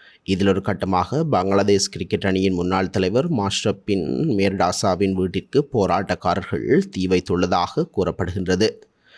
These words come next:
மேர்டாசா குல்னா பிரிவில் உள்ள நரைல் இரண்டு தொகுதியிலிருந்து நாடாளுமன்ற உறுப்பினராக உள்ளமை குறிப்பிடத்தக்கது.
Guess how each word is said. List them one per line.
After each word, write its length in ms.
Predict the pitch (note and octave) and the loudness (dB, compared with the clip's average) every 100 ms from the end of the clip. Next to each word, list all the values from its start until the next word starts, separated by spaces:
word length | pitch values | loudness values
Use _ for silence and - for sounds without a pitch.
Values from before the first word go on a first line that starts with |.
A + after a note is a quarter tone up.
| - - - | -20 -20 -2
மேர்டாசா 580 | F#2 F#2+ F#2 F#2 - E3 - | 0 2 0 0 -2 -4 -2
குல்னா 320 | F#2+ F#2 F#2+ | 0 2 0
பிரிவில் 360 | F#2 F#2+ F#2 F#2+ | 0 -2 0 2
உள்ள 220 | F#2 G#2+ E3+ - | 2 2 0 -2
நரைல் 440 | F2+ G2 G2 G2+ | -2 0 2 2
இரண்டு 360 | F#2 F2 F#2+ F#2 G2+ | 2 0 0 0 -2
தொகுதியிலிருந்து 640 | F#2+ F#2+ F#2 F#2+ F2 C3+ | -2 0 0 0 -2 -2
நாடாளுமன்ற 680 | E3+ F#2 F#2+ F#2+ G2 F#2+ F#2+ | 0 2 2 2 0 2 2
உறுப்பினராக 640 | G2 G2 - F2 F#2+ F#2+ | 2 0 -4 -2 -2 0
உள்ளமை 560 | F#2+ G2 G2 - - F#3+ | 0 0 -2 -4 -2 -2
குறிப்பிடத்தக்கது. 1160 | - F2+ E2+ F#2+ F2+ F#2 - F#2 F#2 A2 - - | 0 -2 0 -4 -2 -4 -2 -2 2 2 0 -10